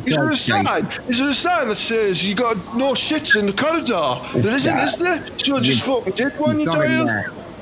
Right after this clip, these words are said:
Speaker 2: You've, you've
Speaker 1: Yeah,
Speaker 2: got him there, you
Speaker 1: fucking
Speaker 2: know what I mean? Yeah. Don't be messing with us, we're offshore, you know, we've got minds. We know how this works, you know what I mean?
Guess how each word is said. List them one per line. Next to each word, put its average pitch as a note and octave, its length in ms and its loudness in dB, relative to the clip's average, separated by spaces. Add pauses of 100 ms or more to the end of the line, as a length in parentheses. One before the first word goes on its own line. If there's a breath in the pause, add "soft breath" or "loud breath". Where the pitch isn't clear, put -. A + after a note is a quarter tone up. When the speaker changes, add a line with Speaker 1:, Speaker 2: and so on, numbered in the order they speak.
(280)
Speaker 2:
You've, A#2+ 140 2 (140)
you've A#2+ 320 -2
Speaker 1:
Yeah, D#3+ 40 2
Speaker 2:
got F3 200 0
him C#3 80 4
there, C#3 120 0
you C3 80 2
Speaker 1:
fucking C#3+ 80 2
Speaker 2:
know D3 60 2
what C#3+ 80 0
I D3+ 140 2
mean? D#3+ 120 2
Yeah. C3+ 140 0 (320 loud breath)
Don't D#3+ 220 -2
be E3 80 0
messing D#3 340 0
with D3 140 0
us, D3 160 0
we're C3+ 180 0
offshore, C3+ 400 0
you B2 80 0
know, B2+ 120 0
we've B2 200 0
got C#3 160 -2
minds. C3 540 0
We C#3+ 160 0
know C#3+ 180 2
how C3+ 160 0
this B2 240 0
works, C#3+ 420 0
you B2+ 60 -2
know B2 100 0
what A#2+ 80 0
I B2+ 40 0
mean? B2+ 220 0